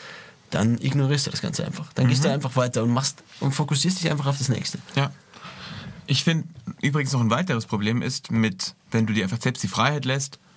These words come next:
Speaker 2: freiwillig mehr zu machen, ist, wenn du dann mal eine kleine Ausrede hast für dich. Zum Beispiel, ich möchte laufen gehen oder ich möchte
Speaker 1: Ja.
Speaker 2: spazieren gehen, aber heute drückt mein Schuh ganz schön, weil ich hab mir gestern den Fuß angerannt an der Türschwelle.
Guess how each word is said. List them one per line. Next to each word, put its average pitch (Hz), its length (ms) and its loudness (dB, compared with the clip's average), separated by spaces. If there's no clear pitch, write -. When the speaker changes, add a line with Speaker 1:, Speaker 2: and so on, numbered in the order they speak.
Speaker 2:
freiwillig 107 580 2
mehr 120 220 0
zu - 120 -2
machen, 120 460 0
ist, - 680 -2
wenn 123 200 2
du 123 80 2
dann 123 180 0
mal 120 380 0
eine 117 160 0
kleine 123 260 0
Ausrede 104 280 -2
hast 98 120 -4
für 95 60 -2
dich. 104 140 -2
Zum - 120 -2
Beispiel, 123 240 2
ich 101 60 -4
möchte 110 180 0
laufen 127 280 2
gehen 151 140 0
oder 110 100 0
ich 110 100 -2
möchte 123 180 2
Speaker 1:
Ja. 113 60 6
Speaker 2:
spazieren 151 380 0
gehen, 180 280 2
aber 110 220 2
heute 135 180 2
drückt 135 220 -4
mein 113 100 2
Schuh 135 140 0
ganz 113 200 0
schön, 123 160 0
weil 104 80 0
ich 117 60 -2
hab 117 100 -2
mir 110 60 0
gestern 110 240 0
den 98 60 -2
Fuß 123 300 -2
angerannt 104 560 0
an 107 120 2
der 92 220 0
Türschwelle. 113 520 0